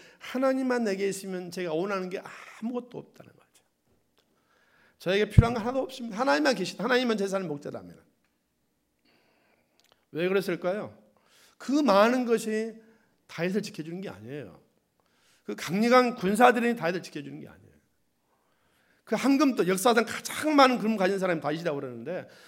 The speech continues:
그, 그 많은 금들이 다윗을 지켜준 게 아니죠.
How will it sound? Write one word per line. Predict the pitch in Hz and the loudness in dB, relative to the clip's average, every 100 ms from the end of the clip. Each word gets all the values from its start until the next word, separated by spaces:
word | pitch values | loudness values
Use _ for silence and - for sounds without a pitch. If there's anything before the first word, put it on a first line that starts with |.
| - | -14
그, | - 294 | -6 -4
그 | - | -2
많은 | 302 240 269 277 | 0 2 2 2
금들이 | - 220 214 226 226 233 | 0 -2 -2 -4 -4 -6
다윗을 | 135 147 151 | -8 -10 -12
지켜준 | - 139 143 | -12 -16 -14
게 | - | -16
아니죠. | 92 95 - | -18 -20 -20